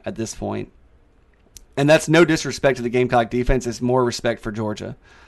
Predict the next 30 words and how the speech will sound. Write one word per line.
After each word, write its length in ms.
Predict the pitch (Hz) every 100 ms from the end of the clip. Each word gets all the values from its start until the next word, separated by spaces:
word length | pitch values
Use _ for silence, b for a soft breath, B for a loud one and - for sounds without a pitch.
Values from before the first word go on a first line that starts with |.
| b b
'cause 120 | 123 110
they 120 | 120
just 180 | 120 127
have 140 | 113
so 240 | - 131
much 240 | 135 135 -
talent 420 | 127 123 123 117
and 140 | 113
they're 120 | 117 113
just, 260 | 113 - - b b b -
they 120 | 131
just 240 | 131 127
beat 260 | 147 160 -
you 80 | 143
to 120 | 123
a 40 |
pulp 480 | - - 151 123 -
with 340 | 117 110 - - b b b
these 220 | 120 117 -
eight 260 | 135 143 131
to 80 | 120
fifteen 480 | - 139 - 135 123
yard 240 | 120 110
plays 380 | - 127 131 113
that 60 |
they 220 | 110 113 117
can 120 | 113
just 100 | 107
roll 360 | 117 117 104
off. 460 | 107 104 92 -